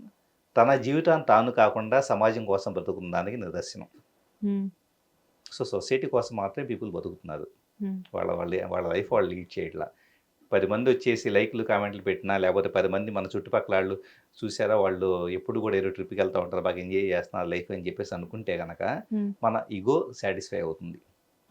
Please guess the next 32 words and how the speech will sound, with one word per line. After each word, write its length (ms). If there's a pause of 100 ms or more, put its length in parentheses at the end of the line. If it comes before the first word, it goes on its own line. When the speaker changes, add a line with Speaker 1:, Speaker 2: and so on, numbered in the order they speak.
(100)
Speaker 2:
ఓకే. 180
Speaker 1:
అంతే 240
తప్పించి 360
మనం 380
ఎంజాయ్ 300
చేస్తున్నావా 360
లేదా 220
అన్నదే 400 (280)
మన 140
ఆత్మసాక్షికి 680
తెలుసు. 300
Speaker 2:
So 480
లక్షలు 380
లక్షలు 280
పెట్టుకొని 320
ట్రిప్పులకి 440
వెళ్ళేది 640
జనాల్లో 840
ఆ, 460 (440)
ఆ 160
ఈగోని 380
సాటిస్ఫై 460
చేసుకోవడానికి 580
అన్నమాట, 220
మన 200
స్ట్రెస్ని 440
రిలీజ్ 360
చేసుకోవడానికి 480
కాదు 160
అక్కడికి 240
Speaker 1:
కాదు. 100
Speaker 2:
వెళ్ళేది. 240